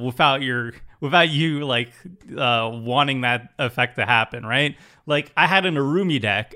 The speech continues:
and I had Midnight Clock in it. Uh, Arumi is, like, this Encore commander, really wants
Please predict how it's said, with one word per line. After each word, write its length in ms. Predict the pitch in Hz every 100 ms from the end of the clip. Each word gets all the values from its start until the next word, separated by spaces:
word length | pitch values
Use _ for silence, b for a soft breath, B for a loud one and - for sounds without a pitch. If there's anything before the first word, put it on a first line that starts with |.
| -
and 380 | 123 120 117 117
I 100 | 123
had 240 | 170 180
Midnight 340 | 156 160 127
Clock 360 | - 139 131 131
in 140 | 113
it. 180 | 101 104 - b b b
Uh, 280 | 123 123 139
Arumi 360 | 147 175 170
is, 120 | 151
like, 160 | 147 117
this 120 | 120 -
Encore 640 | 147 156 156 - 139 123
commander, 560 | 117 - 127 127 123 117
really 240 | 117 160
wants 440 | 156 131 127 135